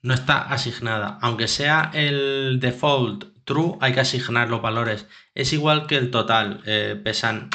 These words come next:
Si el, el default de entero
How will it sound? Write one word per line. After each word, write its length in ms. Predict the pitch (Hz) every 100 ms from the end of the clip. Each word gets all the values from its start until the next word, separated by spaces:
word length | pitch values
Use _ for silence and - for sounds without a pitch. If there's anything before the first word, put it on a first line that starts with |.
| - - _ _
Si 560 | _ - - 127 120 -
el, 540 | 131 127 123 120 117 101
el 180 | 120 113
default 600 | 113 - 143 147 - -
de 180 | 107
entero 680 | 110 107 151 165 175 196 -